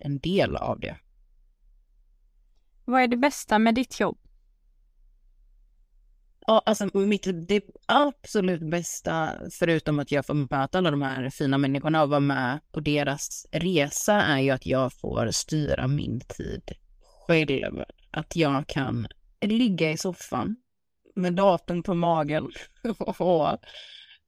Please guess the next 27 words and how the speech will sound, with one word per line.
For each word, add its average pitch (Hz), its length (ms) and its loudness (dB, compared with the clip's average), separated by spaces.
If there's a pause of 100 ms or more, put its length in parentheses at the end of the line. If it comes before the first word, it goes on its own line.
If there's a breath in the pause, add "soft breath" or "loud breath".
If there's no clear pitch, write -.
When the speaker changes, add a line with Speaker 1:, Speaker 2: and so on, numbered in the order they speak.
Speaker 1:
ja, 196 60 2
men 190 280 4
att 196 100 0
skriva 185 580 2
och 180 220 0
läsa 170 760 0
och 156 280 -2
komma 175 280 -2
på 175 160 0
mina 160 320 0
idéer. 156 400 2
Alltså 196 200 2
utgå 208 340 0
från 143 200 0
mig 135 100 2
själv - 420 -4
är 143 340 0
väl 151 100 -6
egentligen 143 300 0
det 147 140 -2
jag 147 160 2
ska - 140 -8
säga - 280 -4
jättemycket. 131 480 -8
Att - 80 -8
jag 156 100 -4
får, 190 320 0